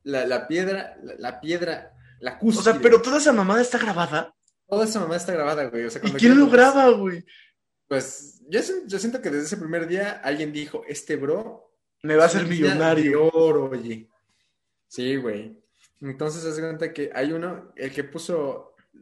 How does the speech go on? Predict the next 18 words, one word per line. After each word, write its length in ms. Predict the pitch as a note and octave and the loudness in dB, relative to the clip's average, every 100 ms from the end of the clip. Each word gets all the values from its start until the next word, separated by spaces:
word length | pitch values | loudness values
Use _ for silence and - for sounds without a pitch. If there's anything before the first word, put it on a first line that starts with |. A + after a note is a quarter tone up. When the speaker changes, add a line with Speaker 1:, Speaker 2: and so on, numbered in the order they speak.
| _ | _
Speaker 1:
todo 280 | C#3+ D#3 D#3 | -4 -4 -4
el 80 | C#3+ | -6
tope, 260 | D3+ D#3 | -8 -6
güey, 200 | D3 D#3 D3+ | -8 -8 -8
es 160 | C#3 C#3 | -12 -12
que 340 | D#3 - C3+ | -12 -10 -4
él 140 | C#3+ C#3 | -4 -4
se 100 | D3+ | -8
autodenominó 920 | C3+ A#2 A2+ A2+ A#2 B2+ E3+ - _ _ _ _ _ _ | -6 -6 -4 -6 -6 -8 -10 -14 _ _ _ _ _ _
coach 500 | - D3 G3+ A#3 - - _ _ _ _ _ _ _ _ | -6 -4 -2 -6 -14 -20 _ _ _ _ _ _ _ _
de 760 | C3+ A#2+ C3 D#3 F3 F3+ - _ _ _ _ | -20 -10 -6 -6 -6 -10 -16 _ _ _ _
finanzas 680 | - A#2+ C3 F3 F#3 G3+ - | -14 -8 -8 -8 -8 -12 -12
o 140 | C3 A#2+ | -12 -10
marketing, 420 | C3 F3+ G3 F3+ | -8 -8 -12 -12
una 180 | E3 E3 | -14 -14
cosa 180 | - | -14
así, 340 | D3+ F#3+ A3 - | -12 -12 -14 -14
y 340 | D3 A3 F#4 | -8 -8 -8